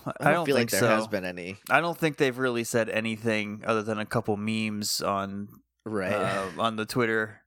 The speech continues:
Speaker 1: Um, oh,
Speaker 2: since
Speaker 1: well,
Speaker 2: the
Speaker 1: ho-,
Speaker 2: Pokemon Direct.
Speaker 1: well, hold on. We are recording this on April first. Did, uh, let's, I'm just gonna go to Pokemon's account, see if they pranked us with, like, Pokemon Bitcoin, like Teletubbies
Speaker 2: <laughs>
Speaker 1: is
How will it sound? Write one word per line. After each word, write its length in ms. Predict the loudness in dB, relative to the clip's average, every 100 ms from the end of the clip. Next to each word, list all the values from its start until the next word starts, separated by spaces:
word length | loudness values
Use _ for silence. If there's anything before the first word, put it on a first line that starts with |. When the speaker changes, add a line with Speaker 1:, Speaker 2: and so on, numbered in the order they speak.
| _ -6
Speaker 1:
Um, 260 | 0 0 2
oh, 220 | 2 2
Speaker 2:
since 120 | 4 2
Speaker 1:
well, 140 | 4
Speaker 2:
the 100 | 2
Speaker 1:
ho-, 140 | 2 2
Speaker 2:
Pokemon 300 | 2 -2 0
Direct. 480 | 0 0 -2 -10 -4
Speaker 1:
well, 140 | -2
hold 160 | 0 0
on. 80 | 0
We 80 | 0
are 140 | 0
recording 320 | -2 0 0
this 120 | 0 0
on 40 |
April 200 | -2 -2
first. 380 | -2 0 0 2
Did, 180 | 2 4
uh, 180 | 2 2
let's, 220 | -2 -6
I'm 140 | -6 -6
just 140 | -6
gonna 140 | -6 -6
go 220 | -2 -2
to 100 | -2
Pokemon's 960 | -4 -6 -4 -4 -4 -4 -8 -12 -12 -16 _ _ -14
account, 600 | -14 -6 -2 -2 -2 -4
see 180 | -2 -2
if 80 | -2
they 140 | -4
pranked 480 | -4 -4 -4 -2 -2
us 640 | 0 0 -4 -8 -10 -16 _ _ _
with, 200 | -8 -4
like, 580 | 0 0 -2 -8 -16 -18 _ _ _ _ _ _ -8
Pokemon 640 | -4 -4 -2 -2 -4 -2
Bitcoin, 640 | -2 -2 -4 -4 -2 -2
like 160 | -2 -4
Teletubbies 920 | 0 2 2 2 0 0 0 -2 -2
Speaker 2:
<laughs> 0 |
Speaker 1:
is 300 | -2 -4 -6